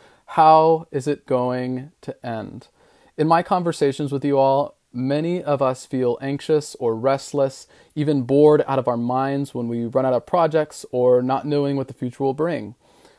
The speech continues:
We scroll through our news feed, read articles, check Twitter, and watch the news to see when the economy is going to reopen or when there will be a vaccine. How is it going to end? And as I've been pondering over the scriptures this week,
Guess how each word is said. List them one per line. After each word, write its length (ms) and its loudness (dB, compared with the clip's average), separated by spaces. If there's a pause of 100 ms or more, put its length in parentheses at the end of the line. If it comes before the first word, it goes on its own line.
(140)
We 100 -2
scroll 280 0
through 200 0
our 80 -2
news 360 -4
feed, 580 -2
read 260 -8
articles, 840 0
check 280 -10
Twitter, 580 -2
and 140 -6
watch 260 0
the 100 -2
news 540 -2
to 100 -6
see 440 -2
when 260 0
the 80 0
economy 460 -2
is 160 -2
going 200 -2
to 120 -8
reopen 640 -2 (260)
or 460 4
when 560 -2
there 400 2
will 180 -6
be 180 -4
a 60 0
vaccine. 720 -8 (440)
How 680 -2
is 140 -14
it 180 -16
going 560 -8 (160)
to 200 -20
end? 400 -16 (420)
And 100 -2
as 140 2
I've 160 2
been 160 0
pondering 680 2
over 280 0
the 120 -2
scriptures 460 -6
this 180 -10
week, 260 -6